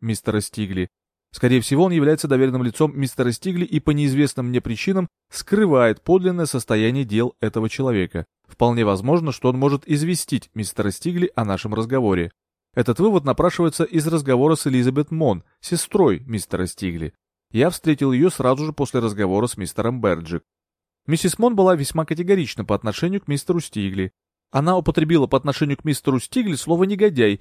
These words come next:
и добавила, что не собирается далее оплачивать его долги.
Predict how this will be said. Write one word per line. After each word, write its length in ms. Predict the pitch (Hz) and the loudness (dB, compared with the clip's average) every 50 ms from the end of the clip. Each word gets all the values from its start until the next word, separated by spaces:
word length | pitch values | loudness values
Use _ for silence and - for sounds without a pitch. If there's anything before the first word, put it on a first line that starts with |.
| _ _ _ | _ _ _
и 60 | 180 | 0
добавила, 440 | 180 226 208 156 139 127 123 120 120 | 2 2 4 4 4 4 4 2 2
что 200 | 113 - - 160 | 0 0 -2 -2
не 60 | 170 | -2
собирается 560 | 190 - 226 196 202 165 139 127 123 - - 120 | 0 -2 0 2 4 4 4 2 2 0 -4 0
далее 320 | 117 143 160 185 196 202 | 2 2 4 4 4 2
оплачивать 640 | - - 139 - - 120 123 131 - 165 160 151 - | 2 2 -2 0 2 0 0 2 2 0 -2 -2 -2
его 200 | 139 117 107 113 | -2 0 2 2
долги. 440 | 117 131 127 120 95 95 92 87 | 2 2 0 0 -2 -4 -6 -6